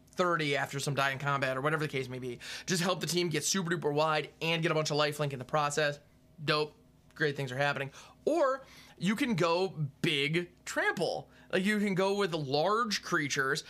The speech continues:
and get trample, or you can do best of both worlds, and you can use cards that get bigger based on the number of creatures you have. I know there are cards like Heedless One from back in the day, which is like,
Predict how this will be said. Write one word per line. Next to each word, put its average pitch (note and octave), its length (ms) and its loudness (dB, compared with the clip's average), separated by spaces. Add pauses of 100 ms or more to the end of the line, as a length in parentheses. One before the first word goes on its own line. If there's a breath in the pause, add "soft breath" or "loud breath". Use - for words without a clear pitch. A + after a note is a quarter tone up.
(140)
and D#3+ 100 -2
get E3+ 120 2
trample, G3 560 0
or B3+ 240 2
you G#3 100 -2
can F#3+ 80 0
do F#3+ 100 0
best E3+ 360 0
of D3 100 -2
both F#3+ 260 0
worlds, C#3 360 -2 (260 loud breath)
and G3 160 2
you F#3+ 60 -2
can D#3+ 240 0
use G3 480 0 (180 loud breath)
cards E3+ 440 2
that D#3+ 240 0
get D3+ 280 -2
bigger E3+ 220 2
based D#3+ 240 0
on E3+ 80 2
the D3+ 60 0
number D3 420 2
of C#3+ 80 -8
creatures D3 420 -2
you B2+ 160 -4 (120)
have. C#3 440 0 (400 loud breath)
I E3+ 60 2
know E3+ 120 2
there E3 140 2
are D#3 40 -2
cards D#3 260 0
like C3 100 0
Heedless D#3+ 480 -2
One B2+ 300 -2
from D3 140 -2
back C#3 180 2
in C#3 40 -2
the C3 60 -2
day, C#3 220 0
which B2 120 -6
is C3 80 -6
like, C#3+ 200 -2